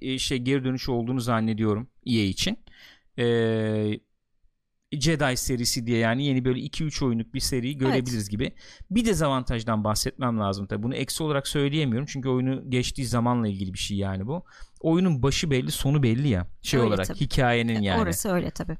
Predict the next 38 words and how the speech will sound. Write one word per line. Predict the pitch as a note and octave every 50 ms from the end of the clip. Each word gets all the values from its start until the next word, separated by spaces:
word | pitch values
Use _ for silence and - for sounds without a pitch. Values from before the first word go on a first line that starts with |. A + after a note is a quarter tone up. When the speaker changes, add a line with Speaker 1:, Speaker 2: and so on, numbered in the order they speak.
| - -
Speaker 1:
Hani | D#3 D#3+ D3+
bu | D#3+ F3 F3
arkadaşlar | E3 D#3 - F3 D#3+ D#3+ D3 - - D#3+ D3 -
kasıyor, | - E3 D#3 - - D#3+ C#3
yok | A#2+ B2 C3+ B2+ - -
Jedi | C3+ C3 A#2+ B2+ B2 A#2+ A#2 A2
bilmem | A#2 A#2+ A#2+ A#2+ B2 A#2+ A#2 A2+
ne | A2+
falan | - - C#3 A#2+ A#2+ A#2+
filan | A#2+ - E3 D#3 C3
da | A2+
nereye | B2 D3+ D#3+ D3 C#3 B2+ A#2
varacak | A2 G#2+ G2+ - G#2+ - C3
abi | A#2+ A2 G#2+ G#2
bu | A2
iş? | A2 - -
Bir | D3
yere | C3 B2 C3 B2+
varmayacağını | B2+ C3 B2+ B2 A2+ G#2+ G2 G#2+ G#2+ G#2+ A#2 C#3
da | C#3 C3
biliyorsun | B2 B2 A#2+ A#2+ A2 - - G2
üç | F#2 -
aşağı | G2+ - - G2+ F#2+ F2+
beş | F#2+ F2+ - -
yukarı. | - F2 -
Speaker 2:
Ha, | - C#5 C#5 C#5 B4 G#4+ G4 F#4+
gerek | G4 G4 - -
var | G4+ D4+
mı | A3 F#3+
onu | G3 F#3+ F#3+
da | A3 B3 A3+
bilmiyorum. | B3 B3+ A#3+ A3 G#3 G3 G3 G3 G3 G#3
O | A3+ A#3
ara | A#3 A#3 A#3 B3 B3+ C4 A3
dönemde | A3 G#3+ G3+ G3+ G#3 G#3
geçen | G3+ G#3+ - A3+ G#3 G3+
hikaye, | G#3 G3+ - A3+ G#3 G3+ G3+ G3+
yani | - F#3+ F3+ - E3 -